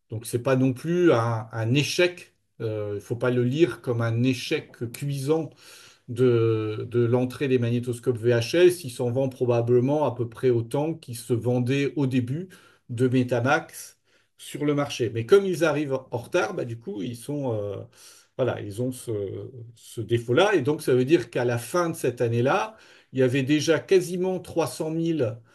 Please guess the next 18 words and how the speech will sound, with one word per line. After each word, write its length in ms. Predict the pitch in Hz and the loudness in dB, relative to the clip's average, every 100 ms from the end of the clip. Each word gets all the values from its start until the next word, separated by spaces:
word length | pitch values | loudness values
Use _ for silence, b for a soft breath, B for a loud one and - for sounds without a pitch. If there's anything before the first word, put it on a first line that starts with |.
| b b - | b b -2
euh, 580 | 123 120 113 113 110 117 | 2 4 2 0 -2 -4
utilisateurs 800 | 175 151 170 165 156 156 175 170 | -6 -6 -4 -2 2 2 4 2
de 100 | 135 | 2
magnétoscopes, 840 | 131 135 135 127 123 - 143 131 - | 0 0 -2 -2 -6 -4 -4 -4 -2
euh, 420 | 117 113 107 104 107 110 123 | 0 2 0 -4 -8 -10 -10
Betamax 680 | 135 127 135 147 143 135 - | -4 -2 2 2 2 -2 -4
aux 60 | 123 | -4
États-Unis 600 | 120 120 113 113 143 202 | -2 -2 -2 0 -2 -2
pour 260 | - 165 | -4 -6
seulement 420 | - 156 143 175 190 | -2 0 2 0 0
quarante 440 | 170 135 139 - | -4 -4 -4 -6
mille 200 | 165 175 | -6 -6
utilisateurs 680 | 135 135 120 123 120 165 160 | -8 -8 0 0 2 0 0
de 80 | 143 | -2
magnétoscopes 600 | 127 123 120 117 - 165 | -2 -2 -2 -4 -2 -2
V 100 | 156 | 0
H 220 | 139 - 117 | -2 -4 -10
S. 300 | - - | -12 -20